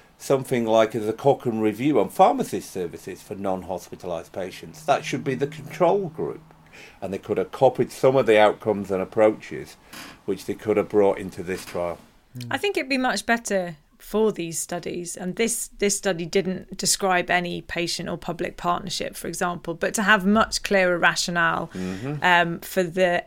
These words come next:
Speaker 2: endpoints that have been picked and be clear who's been consulted, um, around these things. 'Cause as you say, well-being is, is another area which I think people at this stage of their life are likely to value. Uh, hospital visits,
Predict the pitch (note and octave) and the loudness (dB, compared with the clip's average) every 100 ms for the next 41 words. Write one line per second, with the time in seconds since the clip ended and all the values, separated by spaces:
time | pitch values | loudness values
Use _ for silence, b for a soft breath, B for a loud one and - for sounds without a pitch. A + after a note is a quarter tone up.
0 | - F#3+ F#3 - F3 G3+ - - E3 F3 | 0 2 2 2 0 0 -4 -4 -4 -6
1 | E3 - F#3 - - - F3+ F#3 - G#3+ | -4 0 0 -2 -6 -2 2 0 2 2
2 | G3+ F3+ E3 G#3+ G#3+ G3 F#3 F3 F3+ E3+ | 4 4 2 2 2 0 -2 -2 -4 -2
3 | - F3 E3+ - - F3 - B B B | 0 0 -2 -4 -4 -2 -6 B B B
4 | B - E3+ E3+ E3 - F3 F#3 F3+ F3 | B -2 -2 -2 -6 -6 2 4 4 2
5 | E3+ E3+ E3 E3+ E3+ - F#3 F#3+ F#3+ F3+ | -2 -2 -2 -4 -4 -2 0 0 0 2
6 | G3+ F3+ F3+ F#3 F#3 F#3 F3+ F3+ F3 E3+ | 2 2 4 6 4 2 2 2 -2 -4
7 | - _ - E3+ F3 F3 F3 F3 F3 E3+ | -8 _ -6 -4 -2 -2 0 0 0 0
8 | F3 E3+ - F3+ D#3+ F3+ - F#3 F3+ F3 | 0 0 -2 -4 -4 -6 -4 -6 -4 -6
9 | E3+ F#3 _ _ - F3 F#3+ F#3 - F3+ | -6 -10 _ _ -10 -6 -4 -2 0 0
10 | F3+ E3+ F3 F3 F3+ F3+ E3+ F3 F3 - | 0 -4 -4 -2 -2 -2 -4 -4 -4 -10
11 | E3 E3 E3+ F3 F3+ F3+ F3 - E3+ E3+ | -12 -6 -4 -2 -2 -2 -4 -6 -6 -4
12 | - G3 - - F#3 D#3+ G3 G3+ F#3+ - | -4 -4 -4 -6 -4 0 0 2 -2 -2
13 | - | -8